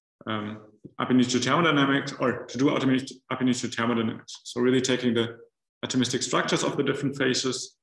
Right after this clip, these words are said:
and then having a tool which in the end would allow us to, to calculate the phase diagram.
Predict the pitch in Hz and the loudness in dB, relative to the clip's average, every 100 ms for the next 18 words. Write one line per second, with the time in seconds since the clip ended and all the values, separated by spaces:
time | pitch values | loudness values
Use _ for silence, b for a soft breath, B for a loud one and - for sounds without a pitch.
0 | _ _ _ _ - 123 123 120 127 127 | _ _ _ _ -6 0 2 2 6 6
1 | 117 - 165 180 143 135 - - - _ | 4 4 6 6 6 2 0 -6 -10 _
2 | _ _ 143 131 131 147 143 135 123 120 | _ _ 0 4 4 4 2 0 0 0
3 | 123 123 120 - 117 - 123 113 113 110 | 0 -2 -4 -8 -8 -4 -2 0 -2 -2
4 | - 113 104 - - - | -6 -8 -6 -10 -14 -18